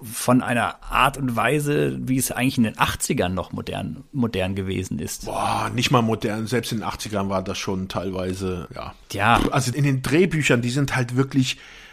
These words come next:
Speaker 2: absolut null innovativ. Das sind so Kriminalgeschichten, die du vielleicht noch in den fünfziger Jahren, aber selbst die in den fünfziger Jahren waren wendungshafter und überraschender.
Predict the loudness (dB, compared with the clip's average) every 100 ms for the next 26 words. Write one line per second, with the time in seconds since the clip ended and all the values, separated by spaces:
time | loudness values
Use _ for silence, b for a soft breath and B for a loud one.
0 | B _ 4 6 8 6 6 4 4 2
1 | 2 8 8 8 4 0 2 4 4 2
2 | -4 -4 -6 -12 B B B -2 0 0
3 | 0 0 4 4 4 4 4 2 0 -2
4 | -4 -2 -2 0 0 2 0 0 0 0
5 | 0 2 2 0 -2 -2 2 4 4 2
6 | 0 0 0 0 2 2 0 -2 -4 -2
7 | 0 0 -2 4 6 6 2 2 4 4
8 | 4 4 2 2 4 4 2 -2 0 0
9 | 2 0 -2 -2 -2